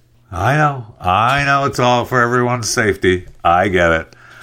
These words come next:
But then you have to go back through security to come back in to get your luggage. You gotta re-screen everyone.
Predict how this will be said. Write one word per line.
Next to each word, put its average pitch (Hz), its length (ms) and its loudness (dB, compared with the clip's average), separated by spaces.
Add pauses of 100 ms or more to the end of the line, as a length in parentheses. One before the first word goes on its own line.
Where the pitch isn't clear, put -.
(140)
But 92 380 0
then 117 180 0
you 117 160 0
have 123 200 -2
to 101 100 -4
go 104 240 0
back 104 300 0
through 113 200 0
security 107 720 0
to - 200 -8
come 123 280 -4
back 113 280 0
in 120 180 0
to 117 100 0
get 107 240 -2
your 104 100 2
luggage. 113 480 0 (320)
You 120 60 -2
gotta 117 400 0 (280)
re-screen 135 1800 -2
everyone. 156 760 -2